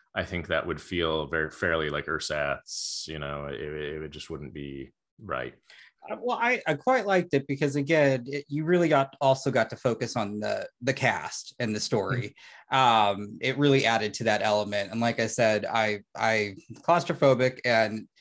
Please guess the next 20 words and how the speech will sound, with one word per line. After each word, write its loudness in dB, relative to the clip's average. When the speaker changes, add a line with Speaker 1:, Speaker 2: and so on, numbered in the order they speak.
Speaker 2:
again, -2
just -16
loved 0
that. -2
And 2
I, -8
I 2
guess 2
I'd 2
also 2
like 2
to -4
ask -2
about 0
those -2
masks, 0
because 2
those -2
were 0
creepy. 0